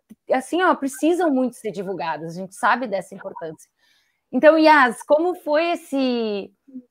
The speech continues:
esse convite, né? E se tu já tinha feito alguma coisa nesse sentido, assim, nesse jeito, e, e como foi, então, começar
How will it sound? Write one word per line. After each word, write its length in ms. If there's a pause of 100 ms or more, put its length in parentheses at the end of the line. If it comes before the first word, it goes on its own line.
(120)
esse 240
convite, 720 (340)
né? 400
E 80
se 180
tu 140
já 160
tinha 400
feito 340
alguma 380
coisa 420
nesse 360
sentido, 720
assim, 320
nesse 400
jeito, 440 (400)
e, 360
e 60
como 280
foi, 240
então, 200
começar 540